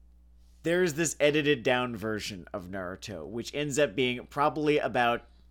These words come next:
about a hundred chapters shorter. There's an edited down version of Naruto, a hundred chapters shorter, which is the coolest fucking manga that's,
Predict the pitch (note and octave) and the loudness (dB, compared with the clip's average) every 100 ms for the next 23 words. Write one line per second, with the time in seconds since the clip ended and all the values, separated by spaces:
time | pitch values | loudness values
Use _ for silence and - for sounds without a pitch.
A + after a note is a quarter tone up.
0 | - - - - - - - - - D3 | -20 -20 -20 -20 -20 -20 -20 -6 0 6
1 | G3 C#4 A#3 C#3 F#3+ G3+ F3 - F#3 D#3+ | 8 10 8 4 -2 0 0 2 4 4
2 | - D3 C3 - - C#3 G#2+ E2 C2+ - | 4 -2 -2 -4 -2 -2 -2 -6 -14 -20
3 | - - - - C#3 C#3+ C#3 - F#3+ G3+ | -20 -20 -20 -6 0 2 0 4 6 8
4 | G3+ D#3 E3 D#3 C#3+ C#3 C#3 A2 C3 A#2 | 6 6 6 6 4 2 0 0 -8 -4
5 | A#2 A2 - E2 C2+ F#2 B2 D#3+ D3 D#3+ | -2 -4 -6 -8 -6 -8 -8 -8 0 2
6 | D3 C#3 A#2 - A#2 G2 F2+ F2+ - - | 2 -4 -8 -6 -4 -4 -6 -8 -12 -20
7 | - D3 C#3+ B2+ C#3 - G3 G#3+ G3+ - | -6 -4 -4 -4 -6 -4 0 6 6 6
8 | - G3 F3 E3 D3 C#3+ - C#3+ D3 C#3 | 2 4 4 2 -2 -6 -12 0 2 2
9 | A#2+ A2+ A2 - - - - - - E3 | 0 -2 -2 -6 -20 -20 -20 -14 4 4
10 | D#3 - - | 4 -4 -20